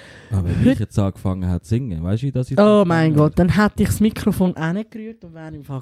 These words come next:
Speaker 2: gegangen.
Speaker 1: Du
Speaker 2: Aber
Speaker 1: musst im
Speaker 2: egal.
Speaker 1: Fall näher ran, dann hört man dich besser.
Speaker 2: Nein. Heute geht's um Liebe in der Ehe.
Speaker 1: Und?
Speaker 2: Äh, <laughs> Liebe in der Ehe? Ja, und, und Fetisch.
Speaker 1: Richtig.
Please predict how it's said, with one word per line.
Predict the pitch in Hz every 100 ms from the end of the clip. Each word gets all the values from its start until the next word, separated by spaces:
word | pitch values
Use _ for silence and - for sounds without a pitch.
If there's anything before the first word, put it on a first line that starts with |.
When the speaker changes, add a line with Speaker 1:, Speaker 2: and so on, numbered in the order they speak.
| -
Speaker 2:
gegangen. | 101 117
Speaker 1:
Du | 110 92 _ - 196
Speaker 2:
Aber | 127
Speaker 1:
musst | 110
im | 107
Speaker 2:
egal. |
Speaker 1:
Fall | 110 104
näher | 107 113 107
ran, | 101 123
dann | 101 92
hört | 107 107
man | 110
dich | 101
besser. | - 92 - -
Speaker 2:
Nein. | 147 139 117 - _ - _ _ _ _ _ -
Heute | 294 415 - -
geht's | 240 320 -
um | - 240 311 -
Liebe | 165 180 220 247
in | 262
der | 330
Ehe. | 349 359 269 151 127 _ _ -
Speaker 1:
Und? | 113 113 180 - - _ _ _ _ _ _ _ _ _ _ _ _ - -
Speaker 2:
Äh, | 160 143 123 120 117 120 - - - - -
<laughs> | - 190 - 185 - 180
Liebe | 160 151 190
in |
der | 160
Ehe? | 156 175 254 220 - - _
Ja, | 190 226 269 214 - -
und, | 277 262 233
und | 240 196
Fetisch. | - 220 254 - 151 - - _ -
Speaker 1:
Richtig. | 110 107 - 143 98